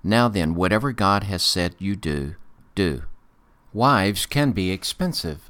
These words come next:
Solomon says the price of a virtuous wife or a godly wife is far above rubies. Jacob sees such great value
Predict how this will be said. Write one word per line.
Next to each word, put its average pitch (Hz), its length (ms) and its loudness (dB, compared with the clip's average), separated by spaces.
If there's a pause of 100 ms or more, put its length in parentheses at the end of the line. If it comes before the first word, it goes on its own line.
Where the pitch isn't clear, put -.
(120)
Solomon 170 460 0
says 92 320 0
the 127 80 0
price 104 400 2
of 98 100 -2
a 87 60 -4
virtuous 104 600 0
wife 82 360 0
or 117 80 0
a 101 40 -2
godly 120 380 0
wife 87 400 0
is 110 200 -2
far 151 420 0
above 120 320 -2
rubies. 85 560 -2 (560)
Jacob - 380 2
sees 98 380 0
such - 400 -2
great 123 300 0
value 110 460 0